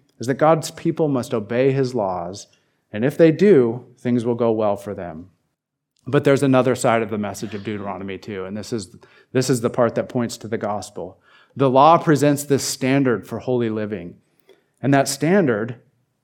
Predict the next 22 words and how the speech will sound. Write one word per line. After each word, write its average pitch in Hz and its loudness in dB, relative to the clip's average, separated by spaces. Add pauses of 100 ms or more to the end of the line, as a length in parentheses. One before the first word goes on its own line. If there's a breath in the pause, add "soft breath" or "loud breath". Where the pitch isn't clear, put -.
(140)
as 127 -4
we 139 0
see 151 2
in 147 2
Deuteronomy 139 0
and 117 -6
in 117 0
the 110 -4
rest 120 -2
of 110 -6
the 110 -8
Bible 117 0
and 107 -6
in 113 -2
the 110 -2
rest 127 0
of 123 -2
human 135 0
history, 127 -4
that 135 -4
standard 160 -2
is 110 -12